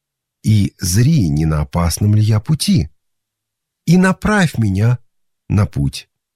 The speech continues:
вечный». Вот это очень важная ситуация, это очень важная история.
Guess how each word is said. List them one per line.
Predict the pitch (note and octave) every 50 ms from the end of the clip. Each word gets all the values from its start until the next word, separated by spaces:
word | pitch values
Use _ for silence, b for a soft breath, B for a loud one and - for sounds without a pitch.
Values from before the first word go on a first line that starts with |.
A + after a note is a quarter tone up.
| _ _ _ _ -
вечный». | - D#2+ D#2 - - - - - - F#2+ - _ _ _ _ _ _ _ _ _ _ _ _ _ _ _ _ _ _ _ _ _ _ _ _ _ _ _ _ _ _ _ _ _ _ -
Вот | D3 G3+
это | - B3
очень | A#3 - A#3 A#3
важная | G#3 A3 G3 E3 E3+ E3+
ситуация, | C#3+ - - - D#3+ C3+ F#2+ - - F2
это | - C#3
очень | C3 - C3+
важная | A#2 A#2 G#2+ F2+ F#2 F#2+ G#2+
история. | - - - F2 C2+ G1+ G1+ - -